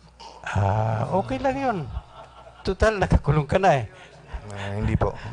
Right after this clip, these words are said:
Speaker 2: Ayoko na po madagdagan kaso ko eh.
Speaker 1: Okay. So, wala kang masasabi sa, kung sino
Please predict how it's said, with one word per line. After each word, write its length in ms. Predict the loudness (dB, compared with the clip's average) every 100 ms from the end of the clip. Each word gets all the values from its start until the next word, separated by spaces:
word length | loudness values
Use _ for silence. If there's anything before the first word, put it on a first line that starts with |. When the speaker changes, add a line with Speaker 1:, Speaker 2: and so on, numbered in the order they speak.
| -12 -12 -6 -2 0
Speaker 2:
Ayoko 220 | 2 2
na 100 | 4
po 80 | 4
madagdagan 420 | 4 2 2 2
kaso 240 | 2 2 0
ko 160 | -6
eh. 60 | -8 -14 -20 -20 -10 -2
Speaker 1:
Okay. 480 | -2 -2 -4 -4 -4 -10 -16 -16 -12 -2
So, 400 | 2 4 4 2 -4
wala 320 | 2 6 8
kang 160 | 6 4
masasabi 640 | 4 6 6 6 4 4
sa, 160 | 0 -2
kung 240 | -2 -2
sino 720 | 2 2 2 2 2 2 -2